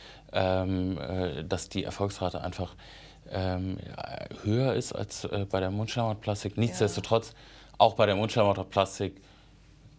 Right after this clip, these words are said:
Speaker 1: würde man von einer fünfundachtzig-prozentigen Erfolgs-, äh, äh,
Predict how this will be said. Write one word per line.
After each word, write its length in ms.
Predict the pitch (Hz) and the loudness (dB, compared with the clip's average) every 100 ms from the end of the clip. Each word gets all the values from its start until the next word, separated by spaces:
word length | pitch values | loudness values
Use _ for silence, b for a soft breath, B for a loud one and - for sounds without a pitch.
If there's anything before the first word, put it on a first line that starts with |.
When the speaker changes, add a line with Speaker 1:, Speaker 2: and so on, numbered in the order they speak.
| - - - | -20 -20 0
Speaker 1:
würde 240 | 98 95 | 2 4
man 160 | 90 90 | 2 0
von 240 | 92 90 | -2 2
einer 140 | 87 | 2
fünfundachtzig-prozentigen 1080 | 87 110 104 95 - - - - 98 87 87 | 0 2 2 2 -2 -6 -8 -6 -4 -2 -2
Erfolgs-, 580 | 87 87 87 85 - - | -4 -4 -6 -4 -8 -4
äh, 300 | 90 95 | -2 -2
äh, 40 | 95 | -6